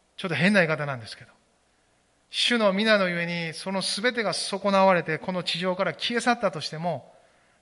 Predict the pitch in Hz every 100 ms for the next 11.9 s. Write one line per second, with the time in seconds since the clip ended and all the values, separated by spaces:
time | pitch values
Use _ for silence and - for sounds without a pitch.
0 | - 131 180 220 226 226 240 254 262 254
1 | 202 147 139 156 127 104 - - _ _
2 | _ _ _ _ _ _ _ _ - 175
3 | - 190 220 165 - 180 214 208 208 185
4 | 147 - 190 190 147 - 170 147 120 _
5 | _ _ _ _ _ _ 175 160 208 180
6 | 151 139 151 175 165 151 139 - 196 220
7 | 214 208 190 170 131 113 - - _ _
8 | _ _ _ _ _ _ _ _ - 208
9 | 202 196 214 180 160 135 139 113 _ _
10 | _ _ _ _ - 214 - 269 233 185
11 | 240 240 220 190 165 151 143 123